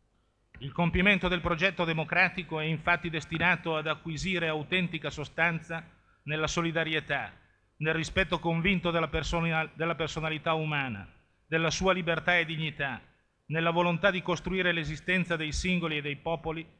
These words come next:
sulla base del confronto costruttivo e del dialogo.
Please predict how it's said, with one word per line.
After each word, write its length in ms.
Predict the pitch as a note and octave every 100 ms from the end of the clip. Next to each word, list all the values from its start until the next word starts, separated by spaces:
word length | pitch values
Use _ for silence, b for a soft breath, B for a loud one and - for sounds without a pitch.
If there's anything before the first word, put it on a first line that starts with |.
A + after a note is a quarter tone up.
| - _
sulla 300 | - E3 E3
base 300 | E3 F#3+ F#3
del 160 | F3 E3
confronto 500 | E3+ D#3+ E3 F3 F3
costruttivo 580 | D#3+ C#3+ D#3 D3 F3 E3
e 60 |
del 160 | D3+ C#3+
dialogo. 580 | C#3+ C3+ G#2 F2+ E2